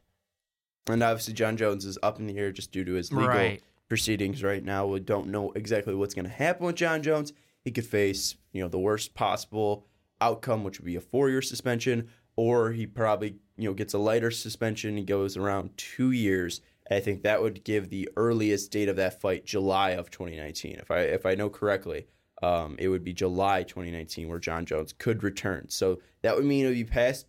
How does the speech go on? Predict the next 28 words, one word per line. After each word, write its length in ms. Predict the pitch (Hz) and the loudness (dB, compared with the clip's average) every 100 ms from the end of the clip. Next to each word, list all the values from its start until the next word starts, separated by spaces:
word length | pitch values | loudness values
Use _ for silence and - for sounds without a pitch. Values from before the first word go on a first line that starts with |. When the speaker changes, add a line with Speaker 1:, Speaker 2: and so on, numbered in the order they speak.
| _ | _
Speaker 1:
D 160 | 117 123 | -8 -4
C's 300 | - 120 117 | 0 0 0
fortieth 420 | 120 117 110 104 | 2 4 4 2
birthday. 560 | - 117 117 92 82 85 _ _ - | 2 2 2 0 0 -2 _ _ -6
Do 80 | 104 | -4
you 80 | 101 | -4
feel, 520 | - 117 127 127 104 | -4 2 4 4 4
or 200 | 120 110 | 2 2
at 100 | 117 | 2
least 180 | 120 127 | 2 2
out 100 | 117 | 4
of 60 | |
those 200 | 120 120 | 2 0
two, 180 | - 117 | -4 -4
the 60 | 98 | -4
Stipe 540 | - 104 104 107 101 | -6 -8 0 2 4
and 100 | 98 | 2
Jon 240 | 101 95 95 | 0 0 0
Jones, 480 | 101 98 90 - - _ _ - | -2 0 -4 -8 -14 _ _ -4
uh, 240 | 85 85 - | 0 0 -2
fight, 500 | - - 110 90 - | -10 0 0 0 -6
which 280 | 95 104 - | -6 -6 -4
one 120 | 101 | -2
do 40 | |
you 60 | 95 | -2
think 180 | 95 92 | -4 -6
is 140 | 95 | -4
more 640 | 98 98 98 101 101 90 | -2 0 0 0 2 0